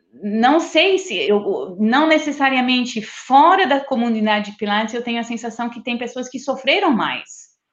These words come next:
que não, não teve a, a, o, não conseguiram, graças à atividade física deles, fazer que se sentissem melhor. É horrível falar que eu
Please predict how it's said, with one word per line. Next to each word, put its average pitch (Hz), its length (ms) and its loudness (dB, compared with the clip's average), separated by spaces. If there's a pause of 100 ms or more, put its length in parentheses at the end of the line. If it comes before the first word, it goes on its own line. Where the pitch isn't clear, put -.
(240)
que 208 120 -4
não, 262 340 4
não 240 240 0
teve 247 800 -2 (880)
a, 175 600 0
a, 139 340 -6
o, 92 720 -14 (800)
não 226 500 0
conseguiram, 277 1040 4
graças 247 540 2
à 233 80 4
atividade 208 680 0
física 190 500 -4
deles, 226 420 2 (1080)
fazer 226 600 4
que 240 100 -2
se 240 160 -6
sentissem 220 680 -4
melhor. 196 480 -2 (400)
É 214 160 4
horrível 311 540 2
falar 220 720 2
que 214 360 -6
eu 202 420 -4